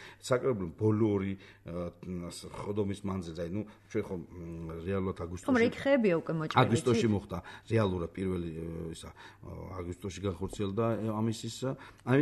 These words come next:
Speaker 1: ხეების მოჭრაზე, ა, უფრო
Speaker 2: კიდე
Speaker 1: დაამთავრ-,
Speaker 2: ცალკეა, დიახ.
Speaker 1: ის, ე, გეთ-, ეხლა ვერ და-, დავასრულებ ამას, აგვისტოში იყო ფაქტობრივად რეალურად, რომ ჩვენ
Speaker 2: დიახ.
Speaker 1: მ,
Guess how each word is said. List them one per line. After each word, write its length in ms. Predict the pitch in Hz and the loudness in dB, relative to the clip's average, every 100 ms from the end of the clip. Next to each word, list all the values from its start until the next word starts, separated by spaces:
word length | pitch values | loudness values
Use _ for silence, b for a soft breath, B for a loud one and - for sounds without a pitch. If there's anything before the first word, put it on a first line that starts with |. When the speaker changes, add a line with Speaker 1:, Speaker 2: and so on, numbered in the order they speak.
| - | 4
Speaker 1:
ხეების 400 | - 147 143 131 | 2 6 6 4
მოჭრაზე, 600 | 135 160 131 101 82 80 | 0 2 2 0 0 -4
ა, 440 | 73 - - - 101 85 82 - | -8 -14 -20 -14 -8 -6 -6 -8
უფრო 160 | - | 0
Speaker 2:
კიდე 140 | 226 196 | 2 4
Speaker 1:
დაამთავრ-, 200 | 208 190 | 4 4
Speaker 2:
ცალკეა, 200 | 92 156 | 2 -2
დიახ. 160 | 156 180 | -2 0
Speaker 1:
ის, 120 | 120 - | 0 0
ე, 140 | 95 92 85 | -6 -6 -4
გეთ-, 260 | 87 98 - 76 | -2 -4 -4 -8
ეხლა 240 | 92 98 | -4 0
ვერ 120 | 92 | 0
და-, 160 | 85 85 | -2 -6
დავასრულებ 460 | 73 90 92 123 120 | -4 -2 -2 -4 -2
ამას, 200 | 143 151 | 0 0
აგვისტოში 500 | 110 107 - 101 85 | 0 0 0 -2 -4
იყო 160 | 80 85 | -8 -10
ფაქტობრივად 520 | 82 - 80 71 76 | -14 -10 -10 -8 -12
რეალურად, 460 | - 82 76 76 | -6 -6 -6 -10
რომ 140 | - 73 | -10 -16
ჩვენ 200 | - 76 | -12 -4
Speaker 2:
დიახ. 200 | 95 90 | -2 -2
Speaker 1:
მ, 320 | 85 82 82 | -4 -6 -8